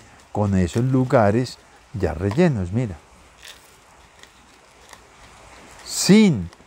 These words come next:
tocar las raíces. A mí las raíces me parecen fundamentales no tocarlas. ¿Listo? Entonces aquí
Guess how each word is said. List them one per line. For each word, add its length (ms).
tocar 560
las 320
raíces. 720
A 80
mí 160
las 260
raíces 600
me 140
parecen 560
fundamentales 1040
no 220
tocarlas. 760
¿Listo? 300
Entonces 480
aquí 420